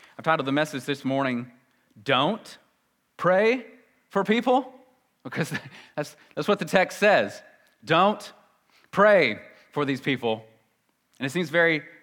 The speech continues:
contrary, right? 'Cause we know we're to pray for lost souls. The Bible tells us to pray for sinners. Multiple places in the scripture. You don't even have to look very hard to find that. We know that we're told to pray for the welfare of others as well. We're told to.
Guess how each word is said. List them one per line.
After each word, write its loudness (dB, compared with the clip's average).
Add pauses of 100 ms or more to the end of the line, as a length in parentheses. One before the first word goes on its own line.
(100)
contrary, -2
right? 0
'Cause -10
we -4
know 0
we're -2
to -10
pray -2
for -8
lost -4
souls. -8 (280)
The -18
Bible -2 (160)
tells -2
us -8 (100)
to -8 (220)
pray -4 (1040)
for -6
sinners. -12 (1080)
Multiple -6
places -8
in -8
the -10
scripture. -12
You -8
don't -4
even -4
have -6
to -12
look -6
very -2
hard -4 (300)
to -20
find -8 (260)
that. -4
We -4
know -2
that -8
we're -6
told -8
to -14
pray -4
for -8
the -4
welfare 2
of -4
others -4
as -10
well. 0
We're 0
told -2
to. -8